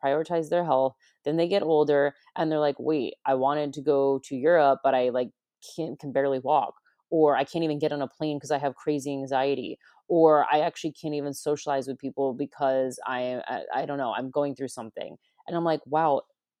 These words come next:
if we all prioritize our health," and I'm talking about, like, mentical, mentical, <laughs> mental, physical, and emotional, then you would not have to worry about all the issues that are gonna come later.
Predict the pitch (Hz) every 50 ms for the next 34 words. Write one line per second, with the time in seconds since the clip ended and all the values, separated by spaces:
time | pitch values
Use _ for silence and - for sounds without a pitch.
0 | _ _ - 139 _ _ _ _ _ - 202 165 - 147 147 180 196 - - 160
1 | 160 156 175 175 - 170 160 151 156 156 147 160 156 151 139 143 139 131 117 120
2 | 127 135 165 214 226 - - 147 147 175 - - 277 285 262 202 170 156 131 -
3 | - 113 110 139 143 143 151 165 - 160 - 160 165 165 - _ - 156 156 -
4 | 147 135 123 - 135 - - - - 269 285 277 - _ _ _ _ _ _ _
5 | _ - 381 415 415 415 403 392 392 359 240 165 202 208 214 233 240 254 269 277
6 | - 320 294 285 285 269 254 226 220 208 220 214 208 214 214 196 185 185 185 175
7 | 165 170 185 208 202 - 190 165 147 135 131 139 147 - _ - - - - -
8 | 170 156 151 190 208 190 175 170 165 165 165 165 _ _ _ _ 160 151 139 170
9 | 196 202 185 202 214 196 196 196 190 190 190 - - - 175 175 170 - - -
10 | 185 170 147 131 131 131 151 170 190 202 190 185 170 165 143 - 147 139 135 135
11 | 135 - - _ - - 160 151 151 151 151 156 - 151 - - 151 135 - 135
12 | 131 131 123 135 131 131 123 - 139 127 127 131 127 131 127 - - -